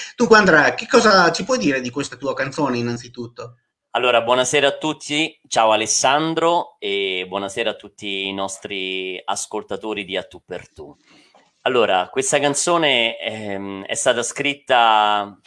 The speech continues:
Speaker 2: nel lontano marzo duemilaventi, quando speravamo tutti che fosse soltanto una,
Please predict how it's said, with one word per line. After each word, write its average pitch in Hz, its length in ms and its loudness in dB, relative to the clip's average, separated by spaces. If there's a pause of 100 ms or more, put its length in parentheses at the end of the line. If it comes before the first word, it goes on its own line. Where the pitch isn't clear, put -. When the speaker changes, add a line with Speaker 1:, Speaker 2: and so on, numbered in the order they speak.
(240)
Speaker 2:
nel 139 420 0
lontano 147 580 2
marzo 139 440 0
duemilaventi, 123 1080 0
quando 113 540 0
speravamo 113 760 2
tutti 117 320 -14
che 101 100 -6
fosse 113 380 -8
soltanto 120 600 -4
una, 95 600 -4